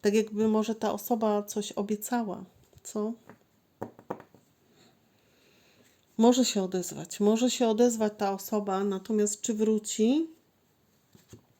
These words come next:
Jeśli wróci, to znowu po flirt i po romans.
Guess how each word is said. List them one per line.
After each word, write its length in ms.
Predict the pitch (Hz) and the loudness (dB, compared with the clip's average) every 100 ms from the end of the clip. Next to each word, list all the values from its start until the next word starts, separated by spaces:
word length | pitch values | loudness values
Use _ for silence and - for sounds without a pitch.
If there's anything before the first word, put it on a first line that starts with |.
| - | 0
Jeśli 340 | 202 233 - 302 | 2 2 0 -2
wróci, 380 | 277 330 - | -2 -2 -4
to 120 | 370 359 | -6 -6
znowu 480 | - 415 240 180 - - | 2 2 2 -2 -10 -10
po 100 | 175 | -10
flirt 520 | - 208 277 - - _ _ _ _ _ _ _ _ _ _ _ _ _ - - | 0 0 0 -4 -20 _ _ _ _ _ _ _ _ _ _ _ _ _ -20 -6
i 80 | 226 | -6
po 160 | 220 226 | -2 -2
romans. 560 | 180 156 - - - | 0 -2 -8 -12 -14